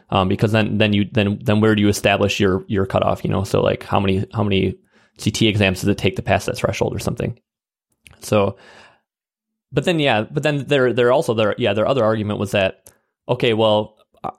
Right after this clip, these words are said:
our fear of these imaging modalities, uh, that involve ionizing radiation pot-, potentially prevent people from getting the diagnosis that they need. Um, and so that's something to consider as well.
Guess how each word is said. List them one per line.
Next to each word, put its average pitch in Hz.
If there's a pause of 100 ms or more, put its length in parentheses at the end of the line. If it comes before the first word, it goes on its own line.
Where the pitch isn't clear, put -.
(220)
our 117
fear 139
of 101
these 107 (140)
imaging 104
modalities, 98
uh, 95
that 98
involve 101
ionizing 98
radiation 101
pot-, - (180)
potentially 117 (360)
prevent 117
people 110
from 104
getting 101
the 101
diagnosis 95
that -
they -
need. - (760)
Um, 95 (320)
and 110
so 127
that's 151
something 156
to 113
consider 117
as 95
well. 104